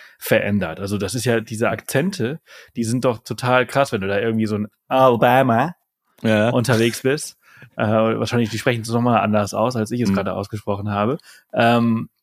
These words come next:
Speaker 1: und, und, und dann, äh, wenn du da in Chicago oder so in Wis-, Wisconsin bist, also ich meine, in den Großstädten ist das schon so ein Mischmasch, aber
Speaker 2: Mhm.
Speaker 1: halt auf dem Land.
Speaker 2: Ja, also es unterscheidet sich also dia-, dialektal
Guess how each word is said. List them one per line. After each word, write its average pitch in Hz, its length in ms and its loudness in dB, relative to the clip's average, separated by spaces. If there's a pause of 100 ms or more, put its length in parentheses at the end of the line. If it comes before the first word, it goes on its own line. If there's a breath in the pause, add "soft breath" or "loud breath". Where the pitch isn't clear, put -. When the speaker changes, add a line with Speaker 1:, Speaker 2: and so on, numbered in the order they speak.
(120)
Speaker 1:
und, 120 400 4
und, 117 120 2
und 113 160 2
dann, 117 280 4
äh, 117 140 2
wenn 117 100 4
du 110 60 2
da 113 100 2
in 113 120 0
Chicago 123 500 0
oder 110 260 0
so 113 120 0
in 110 180 2
Wis-, 107 200 -4
Wisconsin 117 680 -4
bist, 117 140 -4
also 110 120 0
ich 113 220 -4
meine, 120 160 2
in 110 60 2
den 107 100 2
Großstädten 120 680 -2 (1300 loud breath)
ist 101 160 -8
das 110 140 -2
schon 113 400 2 (260)
so 107 460 -2
ein 117 180 -4
Mischmasch, 131 580 0 (320 loud breath)
aber 107 220 0
Speaker 2:
Mhm. - 20 2
Speaker 1:
halt 107 160 0
auf 107 120 -8
dem 98 100 -10
Land. 110 420 -6 (760)
Speaker 2:
Ja, 85 260 -2
also 95 280 -4
es - 500 -4
unterscheidet 156 420 4
sich 123 260 2
also 110 180 2
dia-, 131 280 4
dialektal 101 760 2